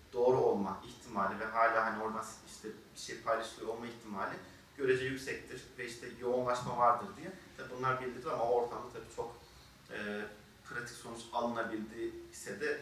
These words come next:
e, ben bilmiyorum. E, onun dışında, e, şimdi işe alım süreçlerinde Birleşmiş Milletler'in ilanlarına çok sayıda başvuru olabiliyor. E, yine burada yapay zekanın, işte, özellikle bu, hani, belli bir long listing, e, süreçler oralarda da kullanıldığına dair,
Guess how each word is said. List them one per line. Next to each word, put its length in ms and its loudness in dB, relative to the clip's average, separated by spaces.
e, 220 -4
ben 220 6
bilmiyorum. 480 -8
E, 400 -8
onun 160 0
dışında, 500 4
e, 480 4
şimdi 120 -10
işe 220 0
alım 160 2
süreçlerinde 760 -6
Birleşmiş 300 -10
Milletler'in 280 -10
ilanlarına 420 -4
çok 160 -14
sayıda 260 -4
başvuru 360 0
olabiliyor. 420 -6
E, 160 -6
yine 240 -4
burada 380 0
yapay 320 4
zekanın, 440 -4
işte, 160 -16
özellikle 520 -4
bu, 100 -10
hani, 220 -6
belli 240 2
bir 140 -4
long 240 0
listing, 360 -10
e, 140 -2
süreçler 380 -10
oralarda 480 -2
da 40 -12
kullanıldığına 560 -6
dair, 240 -2